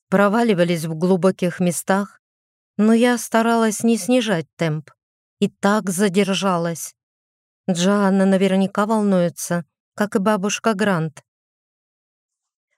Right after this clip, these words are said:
Впереди показались знакомые деревья, в корнях которых находился проход, ведущий к обители Великой Проматери.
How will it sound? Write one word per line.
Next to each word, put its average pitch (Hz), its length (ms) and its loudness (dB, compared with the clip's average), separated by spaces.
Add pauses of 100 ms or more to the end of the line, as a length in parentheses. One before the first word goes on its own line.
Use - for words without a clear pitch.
Впереди 208 500 0
показались 220 800 0
знакомые 226 600 2
деревья, 190 520 2
в - 120 -12
корнях 180 500 0
которых 180 460 -2
находился 175 680 -2
проход, 185 440 -4
ведущий 180 420 -4
к - 80 -8
обители 185 480 -2
Великой 180 380 -2
Проматери. 160 840 -4